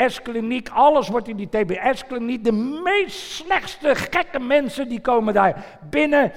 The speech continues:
En ze worden weer door de rechters zo, mogen ze zich integreren. Allemaal mooie woorden in de maatschappij. Maar het zijn verkrachters.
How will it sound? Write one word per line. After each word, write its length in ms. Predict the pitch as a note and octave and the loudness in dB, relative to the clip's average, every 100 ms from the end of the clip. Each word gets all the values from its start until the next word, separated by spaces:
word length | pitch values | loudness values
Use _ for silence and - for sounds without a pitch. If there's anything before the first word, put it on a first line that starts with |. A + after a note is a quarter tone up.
| - - | -10 -4
En 180 | B3 A#3 | -2 0
ze 140 | A#3 | 2
worden 280 | A#3+ A#3+ G#3+ | 4 4 4
weer 440 | G#3 A3 D#3 - - | 4 4 4 -2 0
door 160 | G#3+ | 2
de 120 | G#3 G#3+ | 4 4
rechters 560 | A#3+ - - A3+ - | 4 0 0 -2 0
zo, 340 | B3 A3+ E3 - - | 4 4 4 -2 2
mogen 360 | A3+ A#3 G#3+ F3+ | 6 6 4 -2
ze 160 | F#3+ | -4
zich 400 | F3 G#3 F#3+ - | -4 -4 -4 -4
integreren. 1120 | C4+ F4+ D#4 G#3 F#3+ - B3+ C4+ C#4 C#4 C4 - | -2 -2 -4 -8 -6 -4 0 2 4 4 2 2
Allemaal 320 | B3+ B3 A3 | 2 2 2
mooie 360 | B3 B3+ G#3 | 4 4 2
woorden 440 | E3+ A#3 C#4 C#4 - | 4 6 6 4 0
in 120 | A#3+ | 0
de 80 | A3 | 4
maatschappij. 760 | A3 G#3 E3+ F#3 - B3 C#4 - - - | 4 4 0 -2 4 6 4 2 -10 0
Maar 140 | B3 | 2
het 80 | C4 | 4
zijn 200 | B3+ B3 | 4 4
verkrachters. 960 | E3+ A3 - D#4+ F4 - D#4 D#4 - | 2 -6 0 2 2 2 6 8 6